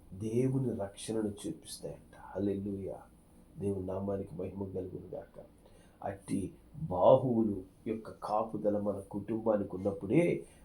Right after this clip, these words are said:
మన ఇల్లు పరిశుద్ధంగా ఉంటది, మన హృదయం పరిశుద్ధంగా ఉంటది, మన క్రియలు పరిశుద్ధంగా మారుతాయి. ప్రభువు మన జీవితాలకి తోడుగా ఉండి నడిపిస్తారు. అట్టి కుటుంబాలని దేవుడు ఏం చేస్తాడు?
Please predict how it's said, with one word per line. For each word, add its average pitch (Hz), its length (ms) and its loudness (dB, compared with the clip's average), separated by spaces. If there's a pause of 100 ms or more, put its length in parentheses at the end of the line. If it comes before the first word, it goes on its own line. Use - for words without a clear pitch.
(120)
మన 85 200 -2
ఇల్లు 104 400 2
పరిశుద్ధంగా 113 800 2
ఉంటది, - 420 -14 (580)
మన 85 120 0 (140)
హృదయం 117 560 4
పరిశుద్ధంగా 104 680 0
ఉంటది, 73 460 -12 (520)
మన 85 120 -2 (220)
క్రియలు 135 300 8
పరిశుద్ధంగా 110 760 2
మారుతాయి. 87 680 -6 (480)
ప్రభువు 113 580 0 (300)
మన 92 180 -2
జీవితాలకి 90 840 -2 (100)
తోడుగా 101 400 0
ఉండి 92 480 2 (360)
నడిపిస్తారు. - 760 -2
అట్టి 101 260 -8
కుటుంబాలని 127 760 0
దేవుడు 110 400 2
ఏం 120 200 2
చేస్తాడు? 120 440 -2